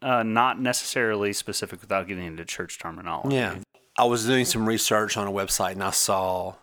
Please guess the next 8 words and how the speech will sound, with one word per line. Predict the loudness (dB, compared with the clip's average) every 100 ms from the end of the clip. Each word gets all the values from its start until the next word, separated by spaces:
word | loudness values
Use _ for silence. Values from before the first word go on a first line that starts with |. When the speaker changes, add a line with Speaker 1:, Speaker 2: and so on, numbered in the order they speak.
| _ -20
Speaker 2:
that | -8 -2 0 0 -4 -6 -14 -20 _ _ _ _ -8
another | -2 0 0
definition | 0 0 0 -2 -2 0 0 -2
or | -4 -4 0
way | 0 0
to | -4 -4 -4
explain | -6 -4 -4 -4 -2 -2 0 -2 -2
evangelism | -4 -8 -4 -2 0 0 0 2 0 0